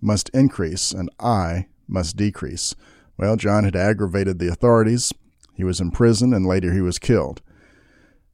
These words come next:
Jesus began the part of his human tenure on earth that we typically call his ministry by going into Galilee.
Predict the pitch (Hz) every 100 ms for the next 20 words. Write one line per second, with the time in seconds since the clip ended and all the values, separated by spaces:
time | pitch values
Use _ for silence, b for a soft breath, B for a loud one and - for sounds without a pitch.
0 | _ - 98 175 120 107 - 95 107 120
1 | 123 95 - 135 104 87 - 143 131 -
2 | 123 107 98 120 110 101 90 101 135 101
3 | - 82 98 - 123 113 101 95 110 101
4 | 98 - - 98 82 127 135 - 90 104
5 | 123 b b b b - 95 98 120 139
6 | 107 104 104 135 139 87 80 71